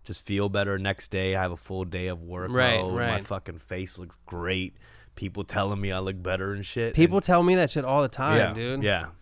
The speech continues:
Speaker 2: I don't, I don't know if it's true or not, but they, I mean, you know, people might just be being nice. I don't know.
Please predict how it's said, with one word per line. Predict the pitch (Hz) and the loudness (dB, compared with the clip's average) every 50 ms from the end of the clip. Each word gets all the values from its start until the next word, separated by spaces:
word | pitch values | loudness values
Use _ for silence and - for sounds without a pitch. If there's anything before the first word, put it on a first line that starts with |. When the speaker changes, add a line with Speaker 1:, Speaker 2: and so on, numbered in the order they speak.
| - - - - - - - - | -20 -20 -20 -20 -20 -20 -16 -8
Speaker 2:
I | - 113 | -4 -2
don't, | 123 127 123 | 0 2 2
I | 123 123 | 2 2
don't | 123 123 127 | 2 0 0
know | 127 123 | 0 0
if | 123 120 | 0 -2
it's | 123 110 - | -4 -6 -6
true | - - 131 127 135 | -6 -4 -2 0 0
or | 143 147 | 0 2
not, | 156 156 160 160 139 120 | 2 2 2 2 0 -2
but | 120 117 110 | -4 -4 -2
they, | 117 117 117 - - - 123 120 - - - | -4 -4 -6 -6 -10 -14 -18 -16 -16 -12 -10
I | 113 | -8
mean, | 117 117 113 110 107 110 | -6 -6 -6 -6 -8 -8
you | 120 117 | -8 -8
know, | 107 104 110 113 - - | -8 -8 -8 -10 -12 -12
people | - - 120 117 120 | -12 -10 -8 -6 -4
might | 117 110 110 110 | -2 -2 -2 -4
just | 113 104 | -4 -6
be | 117 117 117 117 110 | -6 -6 -6 -6 -6
being | 104 104 117 117 113 110 | -6 -4 -4 -4 -2 -2
nice. | 110 110 117 127 135 127 - - - - - | -2 -2 -2 -2 -4 -4 -8 -10 -12 -12 -10
I | 110 110 | -8 -8
don't | 110 110 | -6 -6
know. | 110 113 117 120 127 | -6 -4 -4 -6 -6